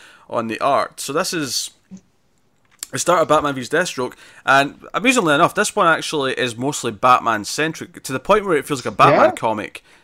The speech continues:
Speaker 1: and then Deathstroke shows up eventually
Speaker 2: And that's,
Speaker 1: later on.
Speaker 2: that's what I think they meant by a series within a series, 'cause it's not traditionally Deathstroke.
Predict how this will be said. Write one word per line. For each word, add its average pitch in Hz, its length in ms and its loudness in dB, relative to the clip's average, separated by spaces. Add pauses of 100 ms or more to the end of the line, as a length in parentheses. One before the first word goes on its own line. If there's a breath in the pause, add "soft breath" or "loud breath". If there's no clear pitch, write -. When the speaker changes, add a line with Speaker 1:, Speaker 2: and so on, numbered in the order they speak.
(260 soft breath)
Speaker 1:
and 120 140 -2
then 123 120 -2
Deathstroke 135 440 0
shows 120 260 -4
up 131 140 -6
eventually 120 600 -4
Speaker 2:
And 170 140 -2
that's, 190 180 2
Speaker 1:
later 113 280 0
on. 117 240 2
Speaker 2:
that's - 180 -2
what 226 80 0
I 220 80 4
think 226 280 -4
they 214 200 0
meant 202 220 -6
by 180 140 4
a 175 140 0
series 175 440 -2
within 156 200 -8
a 147 60 -8
series, 131 680 -10 (500)
'cause 160 160 -2
it's 165 200 -4
not 175 280 2
traditionally 165 520 -2 (360)
Deathstroke. 131 580 -2